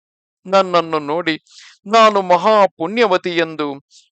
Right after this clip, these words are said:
ಅಸಹಾಯ ಶೂರನಾಗಿ ಲೋಕನಾಯಕನಾದ ಅರಸನ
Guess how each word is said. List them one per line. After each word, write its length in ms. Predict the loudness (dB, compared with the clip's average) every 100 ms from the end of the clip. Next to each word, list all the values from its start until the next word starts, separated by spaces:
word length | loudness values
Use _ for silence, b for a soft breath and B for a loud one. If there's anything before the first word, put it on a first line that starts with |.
| _ -2
ಅಸಹಾಯ 680 | 0 2 2 2 2 4
ಶೂರನಾಗಿ 800 | 2 0 0 2 4 2 0 -4 -6
ಲೋಕನಾಯಕನಾದ 1200 | -2 2 2 2 0 2 2 2 0 0 2 2
ಅರಸನ 600 | 0 0 0 0 0